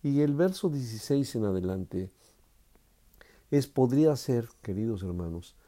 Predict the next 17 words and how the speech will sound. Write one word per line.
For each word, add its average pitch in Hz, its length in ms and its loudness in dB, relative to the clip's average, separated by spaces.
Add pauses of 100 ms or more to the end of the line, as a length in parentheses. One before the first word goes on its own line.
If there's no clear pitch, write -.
(140)
un 127 160 2
diagnóstico 113 760 2
médico. 92 560 -6 (920)
Voy 135 140 2
a 165 80 4
leer 135 400 4 (260)
de 95 160 -6
corrido 95 600 -4 (360)
y 98 100 -6
lo 92 140 -2
vamos 95 260 -2
a 104 40 -6
analizar. - 520 -10 (520)
Dice 117 220 -4
el 104 100 0
verso, 104 480 -2 (400)
"Mírame 139 600 4